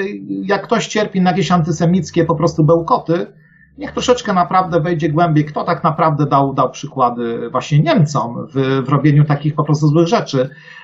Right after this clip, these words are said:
Faktem jest, że odcinano głowy niektórym komisarzom pochodzenia żydowskiego w tysiąc dziewięćset czterdziestym pierwszym roku. Ta praktyka jest potwierdzona.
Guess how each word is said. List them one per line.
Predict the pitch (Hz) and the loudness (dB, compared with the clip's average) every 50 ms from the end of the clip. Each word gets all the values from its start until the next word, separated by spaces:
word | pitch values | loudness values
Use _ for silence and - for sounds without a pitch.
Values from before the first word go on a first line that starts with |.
| - - | -8 0
Faktem | - 240 240 - - 185 170 160 180 | 2 2 2 0 -2 -4 -4 -4 -4
jest, | 202 160 | -4 -6
że | 143 185 | -6 -8
odcinano | 190 185 - - - 196 190 220 208 165 147 - | -8 -10 -10 -10 -10 -6 -2 -2 0 0 0 -2
głowy | - 123 135 131 - - - | -4 -4 -4 -4 -4 -6 -8
niektórym | - 101 - 151 143 131 131 | -10 -10 -8 -6 -6 -6 -6
komisarzom | 131 139 127 131 127 - - 139 127 123 135 127 | -6 -6 -6 -6 -6 -4 -2 -2 -2 -2 -4 -8
pochodzenia | - 135 127 131 117 135 131 131 131 123 | -8 -8 -8 -6 -6 -6 -6 -6 -6 -8
żydowskiego | 117 127 117 127 - - - 147 127 117 - 110 107 | -6 -6 -8 -8 -8 -6 -2 0 0 0 0 -4 -8
w | - - _ | -8 -8 _
tysiąc | - 147 - 143 139 135 123 | -4 -2 0 0 0 0 0
dziewięćset | 135 131 135 131 - - - | 0 -2 -2 -2 -6 -8 -12
czterdziestym | - - 127 123 - - - 147 | -10 -6 -6 -4 -4 -4 -4 -2
pierwszym | 131 139 123 - - - - - | -2 -2 -2 -4 -6 -12 -8 -6
roku. | 113 113 - 190 - | -6 -4 -4 -4 -2
Ta | - 165 | -2 -2
praktyka | 156 160 147 151 - - 151 - 151 | 0 0 -2 -2 -4 -6 -4 -2 0
jest | 143 139 - - | -2 -2 -2 -4
potwierdzona. | 143 131 - - 147 131 123 113 - 127 113 110 117 131 180 226 - - | -6 -6 -4 -2 -2 -2 -2 -2 -4 -4 -4 0 0 0 0 0 -2 -6